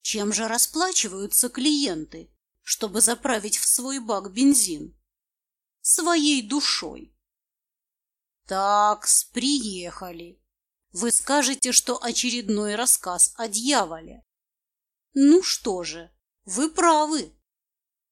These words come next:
Тогда вы ответите,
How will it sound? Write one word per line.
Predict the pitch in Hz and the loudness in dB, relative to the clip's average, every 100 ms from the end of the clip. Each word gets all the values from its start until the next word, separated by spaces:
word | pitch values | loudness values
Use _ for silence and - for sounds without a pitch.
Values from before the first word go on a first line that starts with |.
| _ _ _ _ _ _ _ _ - | _ _ _ _ _ _ _ _ 0
Тогда | 262 208 175 190 208 | 0 0 -2 0 0
вы | 226 240 | 2 0
ответите, | 269 208 196 190 - 202 247 247 | 0 -4 -8 -6 -6 -4 -6 -6